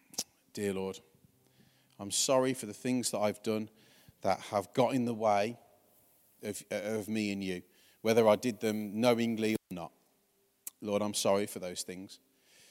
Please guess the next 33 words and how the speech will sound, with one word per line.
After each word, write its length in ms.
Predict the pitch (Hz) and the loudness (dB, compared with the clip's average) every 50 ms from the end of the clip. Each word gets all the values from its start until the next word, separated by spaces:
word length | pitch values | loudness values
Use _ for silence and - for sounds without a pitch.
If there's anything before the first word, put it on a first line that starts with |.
| _ _ _ _ _ _ _ _ _ _ _ _ _ _ _ _ _ _ _ _ - _ _ _ | _ _ _ _ _ _ _ _ _ _ _ _ _ _ _ _ _ _ _ _ -20 _ _ _
Lord, 380 | - 107 104 104 101 101 101 - | -6 -2 0 0 0 0 -2 -6
please 540 | - - 127 120 120 120 120 - - - - _ _ - | -6 -2 -2 -2 -2 -2 -2 -4 -4 -4 -8 _ _ -10
come 140 | - 143 139 | -6 -4 -4
and 80 | 127 107 | -4 -2
help 180 | 95 95 - | -2 -4 -2
me. 220 | 107 107 113 113 _ _ _ _ _ _ _ _ _ _ _ _ _ | -2 -6 -8 -8 _ _ _ _ _ _ _ _ _ _ _ _ _
Come 100 | - 113 | -6 -4
and 260 | 120 117 117 113 101 - | -2 -2 -2 -4 -4 -4
be 200 | 104 101 104 101 | -4 -2 -2 -2
with 180 | 104 101 - | -2 -4 -4
me. 240 | 104 101 104 104 101 _ _ _ _ _ _ _ _ _ _ _ _ - 120 | -6 -6 -6 -6 -8 _ _ _ _ _ _ _ _ _ _ _ _ -18 -14
Lord, 220 | 113 110 113 113 110 | -8 -4 -2 2 4
I 80 | 110 | 4
wanna 280 | 110 107 113 117 113 107 | 4 4 4 2 0 0
take 320 | - - 107 107 117 - | -2 -2 -2 -2 -2 -2
this 120 | 113 110 - | -4 -2 -2
step 360 | - - - 107 - - - | -2 0 0 -2 -4 -4 -4
today. 420 | - 104 90 95 87 87 90 95 90 | -10 -6 -4 -2 -2 -2 -4 -6 -8
I 80 | 92 92 | -8 -6
wanna, 460 | 95 101 101 98 98 95 95 92 92 - - _ - | -6 -6 -4 -4 -4 -4 -4 -4 -6 -8 -12 _ -8
I 100 | 98 101 | -6 -6
wanna 180 | 104 98 95 | -4 -4 -4
know 300 | 98 101 104 104 107 110 | -4 0 0 0 0 0
you. 300 | 107 98 95 90 85 82 - _ - | 0 -2 -2 -4 -4 -6 -12 _ -14
I 60 | 95 | -12
wanna 180 | 98 101 95 | -10 -10 -10
become 340 | 90 95 - - 113 101 95 | -12 -14 -12 -8 -8 -8 -8
a 160 | 85 85 85 | -8 -12 -14
Christian." 580 | - - - 104 90 - - - - 95 85 90 | -16 -16 -14 -12 -12 -12 -12 -12 -14 -14 -14 -12
The 60 | 90 | -8
Bible 460 | 90 101 101 101 98 98 98 95 92 - | -4 -2 -2 -2 -4 -6 -8 -10 -10 -12
would 140 | 101 92 - | -12 -8 -8
say, 320 | - 98 92 92 90 | -6 -6 -6 -6 -8